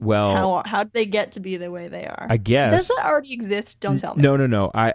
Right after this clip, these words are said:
Speaker 1: I guess, I guess I, I said before we started recording, "Man, I really wish I had a question,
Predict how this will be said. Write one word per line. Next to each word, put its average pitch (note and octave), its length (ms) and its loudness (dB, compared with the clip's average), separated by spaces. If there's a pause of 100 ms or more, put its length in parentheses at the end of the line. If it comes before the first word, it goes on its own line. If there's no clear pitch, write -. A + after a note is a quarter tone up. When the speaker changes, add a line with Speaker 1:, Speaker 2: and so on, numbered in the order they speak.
Speaker 1:
I A2+ 100 0
guess, C3 460 -2
I A2+ 80 -2
guess C3 340 -2
I, G2 320 -6 (120)
I G2+ 120 -4
said G#2+ 280 0
before G#2+ 300 0
we G#2 120 0
started F#2+ 420 -2
recording, F#2+ 500 -2
"Man, G#2 220 -2
I F#2+ 40 -2
really G#2 280 2
wish F#2+ 220 0
I F#2 60 -2
had F2 220 -2
a F2 60 -4
question, - 440 -4